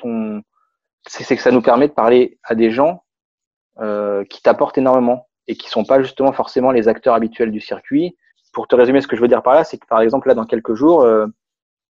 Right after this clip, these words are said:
il va y avoir dans le journal une interview que j'ai faite d'un chef d'orchestre canadien, un des plus grands chefs d'orchestre du monde actuel. Euh, ce, ce gars-là, qui est, qui est aussi, pour le coup, d'une simplicité incroyable par rapport à ce qu'on peut imaginer d'un chef d'orchestre, de, qui est en général une personne un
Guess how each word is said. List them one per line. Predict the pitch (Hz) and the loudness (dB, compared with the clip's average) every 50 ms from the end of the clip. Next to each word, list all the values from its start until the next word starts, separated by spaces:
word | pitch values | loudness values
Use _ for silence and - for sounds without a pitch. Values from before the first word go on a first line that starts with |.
| _ _ _ _ _ _ _ _ _ _ _ _ | _ _ _ _ _ _ _ _ _ _ _ _
il | - | -6
va | 107 | -4
y | 101 | -4
avoir | 101 104 110 123 127 123 | -2 2 2 2 2 2
dans | 113 104 | 0 -4
le | - | -6
journal | 107 107 117 135 147 | -6 -2 -2 -2 -2
une | 139 120 110 | -2 -4 -6
interview | 107 101 - 107 117 131 | -6 -6 -4 -4 -4 -2
que | 127 | -2
j'ai | 113 110 | -4 -4
faite | 104 - 156 165 139 | -2 -4 -6 -6 -6
d'un | 117 107 | -10 -8
chef | - - 143 | -4 -4 -2
d'orchestre | 139 131 123 - - 143 139 - - 110 | -2 -2 -2 -2 -4 -4 -4 -4 -8 -4
canadien, | - 120 113 110 107 107 135 - _ _ _ _ _ _ _ _ _ _ | -2 0 0 0 -2 -4 -10 -14 _ _ _ _ _ _ _ _ _ _
un | 113 104 | -12 -10
des | 107 107 | -10 -10
plus | 104 - - 117 | -12 -10 -8 -6
grands | 127 127 | -4 -4
chefs | 120 - 117 113 | -4 -4 -6 -8
d'orchestre | 107 104 - - 127 113 - - 110 | -8 -10 -8 -8 -8 -8 -6 -8 -8
du | 110 110 | -6 -6
monde | 113 113 110 | -6 -8 -8
actuel. | 107 - _ - 135 160 185 - _ _ _ | -10 -12 _ -8 -6 -6 -6 -10 _ _ _
Euh, | - - - | -14 -14 -12
ce, | - - 110 107 110 - - | -8 -6 -6 -6 -6 -10 -14
ce | - - - | -14 -10 -8
gars-là, | 110 107 110 110 117 139 160 | -2 0 2 4 4 4 2
qui | - - 117 104 | 2 -2 -4 -4
est, | 101 98 98 98 98 | -2 -2 -4 -6 -8
qui | - _ 107 | -10 _ -6
est | 104 | -6
aussi, | 104 98 - - 101 | -4 -6 -8 -12 -14
pour | - - 107 | -10 -8 -8
le | 104 | -8
coup, | - - 127 | -8 -10 -10
d'une | 117 110 110 | -10 -10 -10
simplicité | - 113 104 - 110 - - - - 123 | -12 -14 -12 -12 -12 -14 -14 -10 -8 -8
incroyable | 120 120 - 120 123 131 135 127 | -8 -4 -2 0 2 2 0 0
par | - 110 104 | -4 -8 -8
rapport | 104 - - 120 110 110 | -8 -10 -8 -6 -6 -6
à | 107 107 | -8 -10
ce | - | -12
qu'on | - 113 | -14 -6
peut | - 120 | -2 0
imaginer | 117 113 110 104 117 123 123 | 2 2 0 2 2 0 2
d'un | 113 107 | 2 0
chef | 101 - 110 107 | -2 -4 -6 -4
d'orchestre, | 107 107 - - - 117 120 123 117 - | -4 -6 -6 -2 2 4 4 4 4 0
de, | 110 104 | -6 -16
qui | - - - - _ _ _ | -16 -18 -20 -20 _ _ _
est | 98 | -20
en | 92 | -16
général | 95 98 98 101 101 | -10 -6 -6 -6 -6
une | 95 | -8
personne | - - - - 110 101 98 | -12 -16 -10 -8 -8 -8 -8
un | 98 | -14